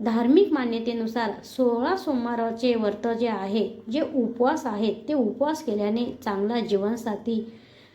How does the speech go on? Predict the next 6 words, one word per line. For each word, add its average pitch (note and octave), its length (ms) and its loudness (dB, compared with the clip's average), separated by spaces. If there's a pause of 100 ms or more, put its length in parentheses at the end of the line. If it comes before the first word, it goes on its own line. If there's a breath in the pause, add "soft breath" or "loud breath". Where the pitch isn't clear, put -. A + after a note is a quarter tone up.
(300 loud breath)
मिळण्यास A3+ 500 4
आपल्याला G3+ 420 -2
शंभर G#4+ 460 0
टक्के C#4 400 -2
मदत G#3+ 420 2
होते. F3+ 500 -2